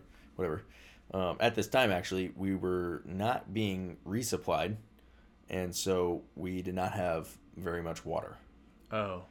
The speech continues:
Speaker 1: This is a whole nother thing, um, that is quite disparaging to the chain of command. Um, that our X O at the time was a fucking jackass.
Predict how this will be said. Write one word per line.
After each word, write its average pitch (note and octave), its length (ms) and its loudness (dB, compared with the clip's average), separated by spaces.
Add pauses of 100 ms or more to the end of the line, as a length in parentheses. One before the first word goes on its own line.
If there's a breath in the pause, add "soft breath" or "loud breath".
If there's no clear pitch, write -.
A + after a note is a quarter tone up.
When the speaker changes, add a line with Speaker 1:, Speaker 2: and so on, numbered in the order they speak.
(300 soft breath)
Speaker 1:
This C3 140 -4
is F2 80 0
a E2+ 60 -4
whole - 420 2
nother E2 260 2
thing, D#2 340 -4 (220)
um, D#2 400 -2 (1500 soft breath)
that F2 460 0 (100)
is D#2 220 -6
quite - 380 4
disparaging E2 640 -2
to E2 200 -6
the D2 80 -6
chain D#2 220 -6
of - 80 -8
command. B1 460 -8 (340)
Um, D2 360 -6 (180)
that D#2 240 0
our F2 160 0
X F#2 200 -2
O G2+ 140 6
at E2 100 2
the - 80 -4
time E2 360 -4 (340 soft breath)
was F2 380 -2
a D2+ 200 -6
fucking A2 560 -2
jackass. - 640 -4